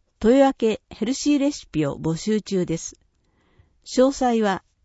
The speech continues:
市ホームページでご確認ください。市ホームページの二次元コードが掲載されています。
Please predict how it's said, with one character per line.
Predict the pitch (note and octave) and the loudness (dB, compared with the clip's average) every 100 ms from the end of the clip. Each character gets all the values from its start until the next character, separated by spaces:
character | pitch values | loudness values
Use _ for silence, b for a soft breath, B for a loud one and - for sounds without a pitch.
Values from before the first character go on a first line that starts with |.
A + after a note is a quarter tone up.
| - | -18
市 | - C4+ C#4 | -6 -4 -4
ホ | G#3 A#3+ | -2 2
ー | C4+ | 4
ム | C4+ | 2
ペ | C4 B3+ | 2 0
ー | E3 | -2
ジ | C#3+ | -4
で | A#2+ - - | -8 -8 -4
ご | F3 | -2
確 | - A3 A3+ | -2 -2 2
認 | G#3 G3+ | 2 0
く | F3+ | -2
だ | E3 | -6
さ | E3 D3+ | -6 -10
い。 | C#3 - _ _ _ _ _ _ _ _ _ _ | -12 -16 _ _ _ _ _ _ _ _ _ _
市 | - C#4 D4 | -4 2 2
ホ | C4 C4+ | 4 4
ー | |
ム | C4+ C#4+ | 4 2
ペ | B3+ A3+ | 2 0
ー | |
ジ | D#3+ | 2
の | D3+ D#3+ - - | -2 -2 -8 -4
二 | F#3+ | -2
次 | A3+ | 0
元 | C4 C4+ | 0 0
コ | - C4 | 2 2
ー | |
ド | E3 | 2
が | - - | -2 -6
掲 | - F#3 | -6 -4
載 | - F3+ | -4 -6
さ | - D#3+ | -4 -8
れ | D#3 | -6
て | D3 | -8
い | D#3 | -6
ま | A2+ | -8
す。 | - - | -12 -20